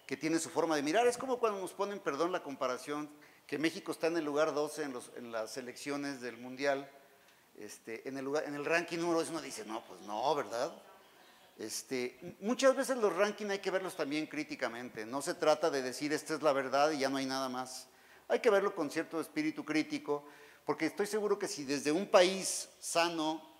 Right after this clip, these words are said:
con una institución eficaz y creíble, desde América Latina medimos la democracia en el mundo,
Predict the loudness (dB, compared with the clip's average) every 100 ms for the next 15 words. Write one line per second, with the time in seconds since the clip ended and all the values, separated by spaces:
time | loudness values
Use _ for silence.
0 | -14 -8 -8 -8 -10 -12 -8 -6 -6 -8
1 | -14 -4 -2 -2 -8 -12 -8 -6 -6 -6
2 | -8 -6 -4 -2 0 0 0 -2 -4 -4
3 | -4 -2 0 0 4 4 4 2 4 4
4 | 2 0 0 0 2 0